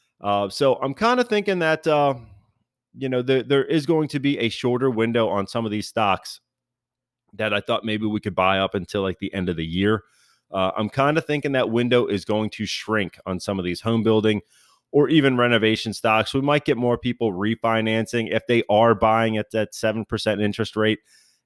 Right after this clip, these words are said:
and now they can drop it to, you know, say five or, you know, maybe the high fours by the middle of next year. I, I'm not sure about that. I'm, I'm kinda just spitballing here.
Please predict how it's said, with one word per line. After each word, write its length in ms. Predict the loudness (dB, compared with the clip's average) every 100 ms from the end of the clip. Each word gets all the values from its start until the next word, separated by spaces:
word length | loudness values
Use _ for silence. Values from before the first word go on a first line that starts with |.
| -2
and 160 | 0
now 180 | 4 4
they 140 | 4 0
can 160 | -2
drop 320 | 0 2 2
it 100 | 0
to, 360 | 2 4 4 2
you 100 | 0
know, 140 | -2 -2
say 280 | 0 0
five 640 | -2 -2 2 4 4 2 0
or, 140 | -2 -6 _
you 200 | -6 -4
know, 140 | -2 -2
maybe 240 | 0 0
the 80 | 0
high 300 | -2 0 0
fours 480 | 0 2 4 2 0
by 240 | 0 2
the 100 | 0
middle 380 | 0 2 2 0
of 80 | 0
next 340 | -2 -4 -4
year. 260 | -2 0 -4 _ _ _ _ _ _ _ _ _ _ -2
I, 140 | 0
I'm 100 | 0
not 180 | 0 0
sure 220 | 0 0
about 240 | 2 0 -2
that. 160 | -2
I'm, 160 | -2 -2
I'm 160 | -4 -4
kinda 260 | -4 -4 -4
just 240 | -6 -10 _
spitballing 600 | -16 -4 -4 -2 -2 -2 -2
here. 260 | -4 -6